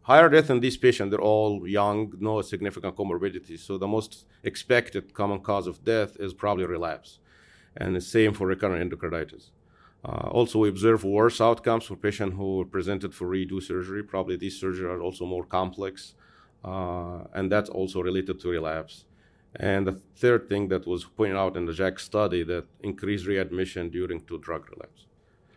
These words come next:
So it's clear that drug relapse after cardiac surgery is a critical, uh, issue. And, uh, we wanted to look at this in our own data,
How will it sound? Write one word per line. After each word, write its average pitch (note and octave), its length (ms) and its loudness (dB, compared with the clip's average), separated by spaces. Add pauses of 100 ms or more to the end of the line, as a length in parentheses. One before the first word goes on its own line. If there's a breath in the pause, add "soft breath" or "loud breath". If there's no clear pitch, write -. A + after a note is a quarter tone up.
(160)
So A#2 340 6
it's - 360 0
clear E3+ 320 10
that C#3 200 8
drug C3 280 8
relapse A#2+ 480 4
after A2 320 2
cardiac A2 320 2
surgery G#2+ 340 0
is G2 120 -2
a F#2+ 80 -6
critical, G2 720 -4
uh, F2+ 260 -4
issue. F#2 400 -2
And, F#2 400 -8 (100)
uh, F#2 280 -6 (120)
we B2+ 540 -2
wanted G#2+ 540 0
to G2 120 -4
look G#2 220 -2
at F2 180 -2
this G2 280 -4
in A2+ 180 -4
our F#2+ 320 0
own G2 220 -2
data, F#2+ 320 -2